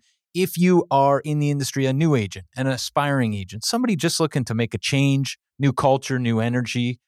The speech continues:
new resources, head over to oakwyn dot com slash join, type in V R P twenty twenty. That's oakwyn dot com slash join, type in V R P twenty twenty. Not only do you get to meet Michael Morgan and the gang, the big wigs over at Oakwyn,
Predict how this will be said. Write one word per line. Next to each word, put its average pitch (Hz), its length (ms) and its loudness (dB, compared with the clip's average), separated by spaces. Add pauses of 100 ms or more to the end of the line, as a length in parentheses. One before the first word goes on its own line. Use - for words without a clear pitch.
(140)
new 131 160 0
resources, 123 720 0 (300)
head 196 240 0
over 165 240 4
to 135 100 -2
oakwyn 143 320 0
dot 117 160 2
com 123 260 -2
slash 104 280 -2
join, 131 380 -2 (200)
type 160 220 -2
in 127 120 -2
V 113 200 0
R 120 100 4
P 110 180 -4
twenty 104 300 -2
twenty. 131 420 -2 (220)
That's 107 160 -2 (100)
oakwyn 156 360 2
dot 160 240 2
com 117 340 -2 (140)
slash 131 400 -4
join, 113 340 0 (260)
type 120 220 -2
in 110 140 0
V 117 160 2
R 110 80 2
P 110 180 -8
twenty 110 260 -2
twenty. 139 380 0 (240)
Not 117 160 2
only 123 240 2
do 117 100 0
you 113 120 0
get 117 160 0
to 120 80 0
meet 113 180 0
Michael 120 300 0
Morgan 110 320 2
and 104 100 -2
the 101 60 -4
gang, 131 440 0 (260)
the 107 60 -4
big 120 260 0
wigs 120 280 2
over 117 220 2
at 107 60 2
Oakwyn, 123 420 0